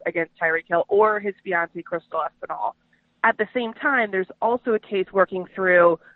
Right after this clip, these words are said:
uh, the child welfare court, um, right now. Know that, that, that Tyreek is not with them. He's been placed, um, with a close friend. Um, the case working through the child welfare system, that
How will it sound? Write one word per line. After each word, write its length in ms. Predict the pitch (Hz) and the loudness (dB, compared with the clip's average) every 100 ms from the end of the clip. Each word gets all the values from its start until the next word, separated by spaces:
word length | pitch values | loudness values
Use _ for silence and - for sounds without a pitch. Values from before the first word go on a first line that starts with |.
| - | -2
uh, 180 | 175 170 160 | 0 2 -2
the 80 | - | -8
child 320 | - 156 175 | -2 -2 2
welfare 1400 | 330 330 _ _ _ _ _ _ _ _ - - 269 208 | 2 2 _ _ _ _ _ _ _ _ -20 -10 -4 -4
court, 460 | - 196 185 180 - _ _ _ - | -4 -4 0 0 -2 _ _ _ -6
um, 280 | 165 160 160 | -4 -4 -4
right 160 | 185 | -6
now. 180 | 190 190 - | -2 -6 -4
Know 180 | 180 180 | -4 -2
that, 160 | 175 175 _ | -2 -4 _
that, 220 | 165 160 | 0 0
that 180 | 170 165 | -2 -6
Tyreek 300 | - 170 170 - | -4 -4 -6 -8
is 120 | 180 175 175 | -10 -6 2
not 240 | 175 208 | 4 4
with 160 | 190 - | 2 4
them. 220 | 170 170 175 | 2 2 -6
He's 140 | 175 - | -16 -12
been 160 | 170 _ | -12 _
placed, 360 | 190 180 185 - _ _ - - | -4 -4 -4 -14 _ _ -10 0
um, 420 | 170 165 165 165 _ _ | 2 2 0 -8 _ _
with 340 | 190 381 370 - _ _ | -4 -2 -2 -6 _ _
a 80 | 180 | -10
close 320 | - 202 190 190 - - | 0 2 2 0 -14 -6
friend. 420 | 190 180 175 185 - - - - _ _ _ _ _ _ _ _ _ _ | 2 4 4 -2 -14 -20 -20 -20 _ _ _ _ _ _ _ _ _ _
Um, 460 | - 175 160 147 147 _ _ _ - | 0 4 4 2 -4 _ _ _ -20
the 60 | - | -14
case 140 | 220 202 | -10 -6
working 260 | 190 185 185 | -6 -8 -10
through 200 | - 180 | -8 -8
the 60 | - | 0
child 180 | 170 165 | 0 4
welfare 380 | 294 302 262 247 - 220 | 4 4 0 -2 -8 -4
system, 360 | 196 214 190 - - _ _ _ _ - | 0 2 0 -2 -20 _ _ _ _ 2
that 260 | 190 175 | 4 4